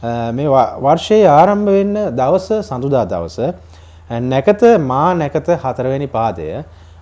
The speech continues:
අ, තිතිය අව විසේනිය කියන තිතිය. අ, යෝගය ආයුෂ්මන් යෝගය. අ, තෛතිල කියන කරණය. ඔන්න ඔය, අ, පංචාංගයෙන් තමයි මේ වර්ෂයේ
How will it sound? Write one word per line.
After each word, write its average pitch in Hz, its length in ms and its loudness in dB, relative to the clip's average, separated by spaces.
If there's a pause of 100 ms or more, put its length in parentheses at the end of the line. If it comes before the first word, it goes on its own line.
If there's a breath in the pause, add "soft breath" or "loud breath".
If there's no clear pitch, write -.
අ, 104 120 -8
තිතිය 202 440 2
අව 180 280 4
විසේනිය 185 520 -2
කියන 165 260 -4
තිතිය. 110 380 -6 (540 soft breath)
අ, 107 160 -10
යෝගය 190 500 4 (240)
ආයුෂ්මන් 170 640 0
යෝගය. 101 520 -6 (460 soft breath)
අ, 104 240 -10
තෛතිල 202 500 4
කියන 123 300 -6
කරණය. 110 500 -4 (240)
ඔන්න 120 160 -8
ඔය, 170 200 -4 (560 soft breath)
අ, 104 520 -8
පංචාංගයෙන් 143 640 2
තමයි 107 360 -10 (480)
මේ 139 460 -4
වර්ෂයේ 123 640 -4